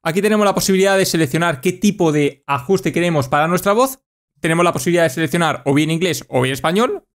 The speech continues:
Vamos a seleccionar que nos reconozca la voz en español. Y lo bueno de este software, que no lo he comentado anteriormente, es que es totalmente gratuito. Podemos crear los perfiles que necesitemos y dentro de esos perfiles podemos crear todos los comandos que nos haga falta.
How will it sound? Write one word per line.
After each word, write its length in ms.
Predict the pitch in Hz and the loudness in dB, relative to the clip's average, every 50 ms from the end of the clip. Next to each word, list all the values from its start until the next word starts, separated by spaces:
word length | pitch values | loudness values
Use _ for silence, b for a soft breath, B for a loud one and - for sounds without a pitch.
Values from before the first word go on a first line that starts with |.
| _ _ _ _ _ | _ _ _ _ _
Vamos 220 | - 135 135 139 | 0 0 0 2
a 80 | 131 131 | 0 -2
seleccionar 520 | 131 139 135 135 - 151 147 139 131 127 | 0 0 0 0 0 0 -2 -2 -2 -2
que 100 | - 135 | -2 -2
nos 160 | 127 127 127 135 | -2 0 0 -2
reconozca 360 | 139 123 139 143 147 - 139 | -2 -2 -2 -2 -2 0 0
la 80 | 131 | 0
voz 280 | 135 151 156 135 - - _ | 2 2 0 -2 -4 -10 _
en 140 | - 113 117 | -8 -4 -4
español. 520 | 135 131 131 170 185 214 247 277 - - _ _ _ _ _ - | -2 -2 -2 -2 0 0 0 -2 -4 -10 _ _ _ _ _ -2
Y 60 | 233 | 0
lo 120 | 233 233 | 0 2
bueno 220 | 226 220 220 208 185 | 2 2 0 2 2
de 80 | 196 | 0
este 160 | 202 - 220 | 0 0 -4
software, 360 | 202 - 202 185 180 202 196 - | -2 0 0 0 0 -2 -2 -2
que 120 | 170 156 | -4 -4
no 240 | 156 156 151 160 180 | -2 0 0 2 2
lo 60 | 185 | 2
he 40 | 180 | 2
comentado 380 | 180 170 165 165 160 170 165 | 0 -2 -4 -2 -2 0 0
anteriormente, 640 | 160 156 - 165 165 156 147 175 180 175 175 175 170 | 0 0 0 0 0 0 0 -2 -2 -2 -2 -2 -2
es 160 | 175 - - | -2 -4 -4
que 80 | - 196 | -6 -6
es 160 | 185 - - | -6 -4 -6
totalmente 560 | 180 175 180 180 185 185 190 202 196 - 185 | -6 -4 -2 -2 0 0 0 0 2 2 2
gratuito. 480 | 156 160 156 143 147 175 170 139 139 120 | 2 2 0 2 2 2 2 2 0 0
Podemos 280 | 139 156 175 202 - | 0 0 0 -2 -4
crear 380 | - - 180 160 151 135 135 143 | -4 -2 -2 -2 -2 -2 -4 -4
los 220 | 139 147 139 131 | -4 -4 -4 -4
perfiles 480 | - 147 131 127 - 196 190 165 135 - | -4 -4 -4 -2 -4 -2 -2 -2 -2 -2
que 140 | - 147 131 | -2 -2 -2
necesitemos 640 | 131 127 123 127 123 123 185 196 220 254 247 - _ _ _ _ | -2 -2 -2 -4 0 0 0 0 0 -2 -4 -8 _ _ _ _
y 80 | - 160 | -2 0
dentro 200 | 160 202 202 220 | 0 2 2 0
de 20 | |
esos 180 | 208 - 185 170 | -2 -2 -4 -6
perfiles 360 | - 175 - - 202 208 196 | -8 -8 -8 -4 -4 -4 -2
podemos 260 | - 175 175 190 180 | -2 -2 -4 -4 -4
crear 340 | - - 175 180 185 180 - _ _ | -4 -4 -4 -4 -4 -6 -10 _ _
todos 300 | - 202 208 202 214 202 | 0 0 2 2 0 -2
los 140 | 185 175 - | -2 -6 -8
comandos 500 | - 170 175 185 196 196 202 208 202 - | -8 -4 -2 -2 0 0 -2 -2 -4 -4
que 100 | - 165 | -4 -4
nos 140 | 147 143 | -2 -2
haga 180 | - 175 156 147 | 0 0 0 0
falta. 460 | 151 160 156 131 - 135 127 127 - | 0 -2 -2 -2 -2 -4 -4 -4 -10